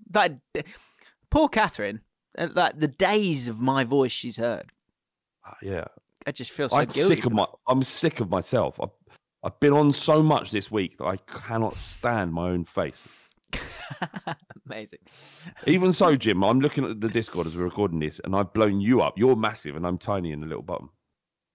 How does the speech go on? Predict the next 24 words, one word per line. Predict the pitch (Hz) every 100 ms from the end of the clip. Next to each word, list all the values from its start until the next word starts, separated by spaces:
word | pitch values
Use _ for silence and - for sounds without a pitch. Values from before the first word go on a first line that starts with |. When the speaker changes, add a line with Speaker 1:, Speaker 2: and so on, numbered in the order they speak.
| _ _ _ _ _
Speaker 2:
Tiny | 95 98
in | 165
the |
Speaker 1:
Really? | 208 226 208 139
Speaker 2:
little | 101 87
bottom. | 90 - _ _ _ _
Speaker 1:
Tiny | 123 135 143
in, | 131 123
Speaker 2:
Yeah. |
Speaker 1:
in | 131
my | 127 127
little | 127 - 120
bottom. | 123 - -
Speaker 2:
I'm | 113 120
down, | 147 143 135 120 58 92
down | 131 131
the | 120
bottom | 98 - 90
with | 87
all | 95
the | 87
bucket | 95 90 - -
filth. | 78 - _ _ _ _ _ _ _ -
Speaker 1:
Lovely. | 95 139